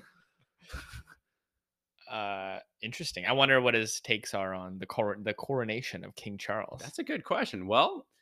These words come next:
Speaker 1: perhaps we'll have to podcast with him again.
Speaker 2: Yes,
Speaker 1: If
Speaker 2: perhaps
Speaker 1: we
Speaker 2: we
Speaker 1: ever
Speaker 2: will.
Speaker 1: manage to secure the cultist space,
Speaker 2: <laughs>
Speaker 1: which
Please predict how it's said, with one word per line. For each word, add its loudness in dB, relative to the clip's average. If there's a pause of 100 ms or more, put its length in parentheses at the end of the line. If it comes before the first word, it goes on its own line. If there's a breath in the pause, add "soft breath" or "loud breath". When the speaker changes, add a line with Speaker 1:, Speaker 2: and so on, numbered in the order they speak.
(220)
Speaker 1:
perhaps 4
we'll 2
have 0
to -10
podcast 2
with -6
him -6
again. -4
Speaker 2:
Yes, -8
Speaker 1:
If 6
Speaker 2:
perhaps 4
Speaker 1:
we 8
Speaker 2:
we 10
Speaker 1:
ever 10
Speaker 2:
will. 8
Speaker 1:
manage 4
to 0
secure -2
the -4
cultist 0
space, -2
Speaker 2:
<laughs> 10
Speaker 1:
which 10